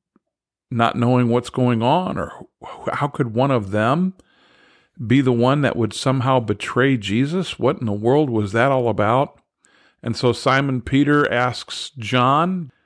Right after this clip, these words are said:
John is the one that is identified in his own gospel as the one that Jesus loved.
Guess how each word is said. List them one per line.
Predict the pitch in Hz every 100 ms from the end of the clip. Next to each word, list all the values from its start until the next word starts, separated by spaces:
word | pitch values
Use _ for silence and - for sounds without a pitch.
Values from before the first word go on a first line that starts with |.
| _ -
John | 131 131 131
is | 143 120
the | 143
one | 120 123 127 123
that | 113 -
is | 120 104
identified | 113 113 127 127 127 120
in | 113 110
his | 113
own | 117 127 123
gospel | 113 117 123 - 117 101 101
as | 101
the | -
one | 113 110 117 113
that | 107
Jesus | 110 117 110 98 95
loved. | 113 113 104 92 104 -